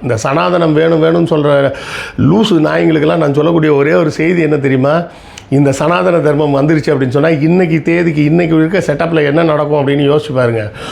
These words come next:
ஒரு அபார்ட்மெண்ட்ஸ்ல நீங்க குடியிருக்கீங்க, பன்னெண்டு வீடு இருக்கு. அதுல பதினோரு வீடு வந்து பார்ப்பனர் அல்லாதவரும், ஒரு வீட்ல ஒரு பார்ப்பனரும் இருக்காருன்னா என்ன அர்த்தம்னா, சனாதனத்தின்படி இந்த பார்ப்பனர் மிச்சம் இருக்கிற பதினோரு வீட்ல எந்த வீட்டு பெண்களோடும் போய் உடலுறவு வைத்துக் கொள்ளலாம் அப்படிங்கிறது தான் அனுலோமம்.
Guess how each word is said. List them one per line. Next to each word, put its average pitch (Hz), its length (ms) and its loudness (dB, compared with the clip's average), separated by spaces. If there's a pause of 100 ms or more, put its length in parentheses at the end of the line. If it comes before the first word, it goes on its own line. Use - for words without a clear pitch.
(140)
ஒரு 127 140 0
அபார்ட்மெண்ட்ஸ்ல 156 520 -2
நீங்க 139 180 2
குடியிருக்கீங்க, 151 680 0
பன்னெண்டு 156 340 0
வீடு 165 180 2
இருக்கு. 110 340 -4 (360)
அதுல 139 240 0
பதினோரு 175 460 0
வீடு 175 220 2
வந்து 160 200 0
பார்ப்பனர் 160 420 -2
அல்லாதவரும், 147 720 0 (380)
ஒரு 156 240 2
வீட்ல 180 280 2
ஒரு 151 120 2
பார்ப்பனரும் 156 600 0
இருக்காருன்னா 143 420 0
என்ன 156 360 0
அர்த்தம்னா, 143 360 0
சனாதனத்தின்படி 147 1120 0 (380)
இந்த 143 300 2
பார்ப்பனர் 160 580 -2
மிச்சம் 151 280 0
இருக்கிற 151 260 0
பதினோரு 160 560 0
வீட்ல 165 280 0
எந்த 165 400 2
வீட்டு 165 260 0
பெண்களோடும் 156 580 0
போய் 160 200 2
உடலுறவு 165 480 2
வைத்துக் 151 300 -2
கொள்ளலாம் 147 380 0
அப்படிங்கிறது 135 420 2
தான் 156 240 0
அனுலோமம். 139 380 0